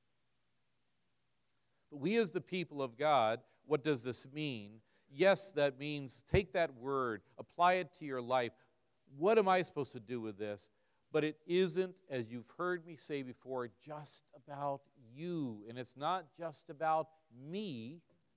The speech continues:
But we have to understand we have been put in community together, body of Christ together,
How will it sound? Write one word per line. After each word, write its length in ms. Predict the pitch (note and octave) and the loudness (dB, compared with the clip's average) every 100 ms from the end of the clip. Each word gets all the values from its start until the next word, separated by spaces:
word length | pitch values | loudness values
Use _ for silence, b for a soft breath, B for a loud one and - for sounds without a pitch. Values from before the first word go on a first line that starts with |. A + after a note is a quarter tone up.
| _ _ _ _ _ _ _ _ | _ _ _ _ _ _ _ _
But 80 | D3+ | -6
we 120 | D#3 | 2
have 140 | F#3+ A3+ | 2 2
to 80 | A3+ | 0
understand 600 | F#3+ E3+ - F#3 F#3 E3 | -2 -4 -2 0 0 -2
we 140 | G3 | -2
have 120 | G#3+ | 0
been 200 | D#3+ C#3+ - - | 0 -2 -2 2
put 200 | G#3 G#3 D#3 | 2 2 -4
in 240 | C#3+ B2+ _ | -4 -4 _
community 720 | C3 B2+ D3+ A3+ A3+ D#3 E3+ | -10 -6 -2 0 -2 -6 -10
together, 520 | C#3 A#2+ B2+ B2 B2 - _ - | -8 -4 -2 0 -4 -8 _ -6
body 500 | E3+ A3 A#3 F#3+ D3 | 2 4 4 2 -4
of 140 | A#2+ - | -6 -2
Christ 340 | C3+ B2+ - | -2 -2 -4
together, 480 | B2+ A2 A#2+ A#2+ A#2+ | -14 -4 -2 -2 -4